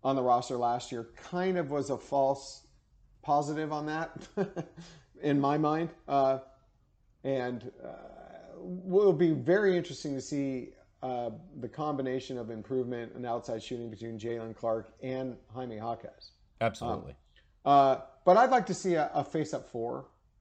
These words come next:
Speaker 1: Um, uh, I, I think that would be a really good addition to this year's roster.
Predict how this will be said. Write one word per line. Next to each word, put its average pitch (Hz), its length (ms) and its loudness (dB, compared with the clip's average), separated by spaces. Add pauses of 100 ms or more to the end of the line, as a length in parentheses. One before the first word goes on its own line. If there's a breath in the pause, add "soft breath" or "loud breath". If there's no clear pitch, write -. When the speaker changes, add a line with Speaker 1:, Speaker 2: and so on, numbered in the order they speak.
(240)
Speaker 1:
Um, 117 340 -8 (920)
uh, 113 260 -4 (100)
I, 151 260 -2
I - 20 -6
think 151 180 -4
that 143 100 4
would 143 160 0
be 143 80 0
a 127 60 2
really 127 240 0
good 117 320 -4 (420)
addition 117 480 -8 (680)
to 120 440 -6
this 120 340 -6
year's 113 380 -8 (720)
roster. 127 480 -8